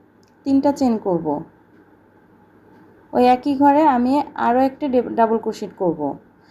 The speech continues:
আমার এই রাউন্ডের কাজ মূলত এটাই। আমি একটা ঘরে, আহ, দুইটা ডাবল, তিনটা চেন সমান একটা ডাবল ক্রোশেট আর তি-, একটা ডাবল ক্রোশেট, দুইটা ডাবল ক্রোশেট নিব,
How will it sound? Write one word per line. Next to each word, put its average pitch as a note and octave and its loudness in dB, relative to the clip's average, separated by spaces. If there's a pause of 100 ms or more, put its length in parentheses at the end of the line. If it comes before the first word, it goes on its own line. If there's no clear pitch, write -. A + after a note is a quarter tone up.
(200)
আমার C4+ 4
এই C4+ 4
রাউন্ডের C4 4
কাজ A#3+ 0
মূলত A#3+ -4
এটাই। A#3+ 0 (500)
আমি A3+ 0
একটা A3+ 0
ঘরে, A3+ 0
আহ, G#3 0
দুইটা G#3+ -2
ডাবল, G#3+ 2 (120)
তিনটা A3 -6
চেন A3+ -4
সমান B3 -2
একটা B3 -2
ডাবল A#3+ 2
ক্রোশেট D4 -2
আর A#3 0 (100)
তি-, A3+ -6
একটা A3+ -4
ডাবল G3 2
ক্রোশেট, F3 -6 (140)
দুইটা A3 -4
ডাবল A#3 0
ক্রোশেট C4+ -6
নিব, C#4+ 0